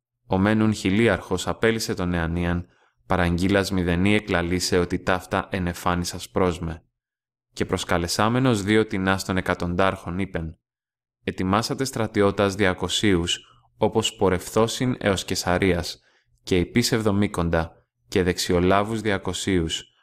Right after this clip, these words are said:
από τρίτης ώρας της νυκτός. Κτίνητε παραστήσε, ή να επιβιβάσαντες τον Παύλον διασώσωση προσφύλικα τον ηγεμόνα». Γράψας επιστολήν περιέχουσαν των τύπων τούτων.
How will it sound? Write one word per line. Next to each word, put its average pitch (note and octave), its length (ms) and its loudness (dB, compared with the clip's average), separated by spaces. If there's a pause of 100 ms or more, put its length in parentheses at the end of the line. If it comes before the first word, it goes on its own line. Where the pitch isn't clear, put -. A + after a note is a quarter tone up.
(240)
από F2+ 260 0
τρίτης - 460 -2
ώρας F#2+ 240 0
της F2+ 160 -4
νυκτός. F2+ 720 -4 (680)
Κτίνητε C3 480 2
παραστήσε, G2+ 840 0 (400)
ή G#2 120 -2
να F#2+ 100 4
επιβιβάσαντες F#2+ 960 0
τον G2 180 -2
Παύλον F#2 400 0
διασώσωση F2+ 680 -2
προσφύλικα F#2 680 0
τον F2+ 140 -4
ηγεμόνα». F2 640 0 (1300)
Γράψας G#2+ 540 -2
επιστολήν F#2 640 0
περιέχουσαν F#2 680 0
των F2+ 200 -4
τύπων F2+ 340 -2
τούτων. E2+ 460 -2